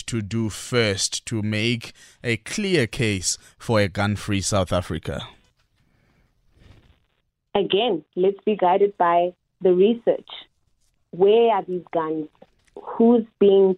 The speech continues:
Speaker 2: killed by these guns that are owned personally? Is it guns? And, and, and it's true, uh, many of the guns, you know, that end up in, in people's homes, um, have been from corrupt officials within the police force.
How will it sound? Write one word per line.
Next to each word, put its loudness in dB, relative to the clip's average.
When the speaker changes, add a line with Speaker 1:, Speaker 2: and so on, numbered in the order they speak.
Speaker 2:
killed 4
by 2
these -8
guns 0
that 2
are 0
owned 2
personally? 0
Is 2
it 2
guns? 2
And, 2
and, 2
and 2
it's -2
true, 2
uh, 4
many 2
of -2
the 2
guns, -2
you 2
know, 4
that 0
end 2
up 0
in, 2
in 4
people's 0
homes, 0
um, 0
have -4
been 0
from 2
corrupt 2
officials 0
within 0
the 2
police 0
force. 0